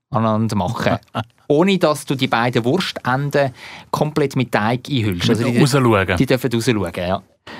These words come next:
Speaker 1: Und d-, dann hast du dort wie so, wie so Schlangenbrot. Kannst du dir vorstellen ungefähr? Wie früher Schlangenbrot am
Speaker 2: Ich kann mir
Speaker 1: Stecken.
Speaker 2: das sehr gut vorstellen. Weißt du warum?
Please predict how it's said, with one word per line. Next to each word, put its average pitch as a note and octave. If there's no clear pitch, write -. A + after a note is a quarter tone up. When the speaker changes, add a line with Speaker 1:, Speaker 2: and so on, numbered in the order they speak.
Speaker 1:
Und C3+
d-, C3
dann C#3+
hast D3+
du D#3
dort -
wie C#3+
so, D#3
wie E3+
so A3+
Schlangenbrot. D#3+
Kannst C3+
du C#3
dir B2
vorstellen D3+
ungefähr? G#2
Wie C#3+
früher D#3+
Schlangenbrot C#3
am B2
Speaker 2:
Ich -
kann A#2+
mir A#2
Speaker 1:
Stecken. A2
Speaker 2:
das -
sehr C3
gut D3
vorstellen. C3
Weißt G2+
du G2
warum? A#2+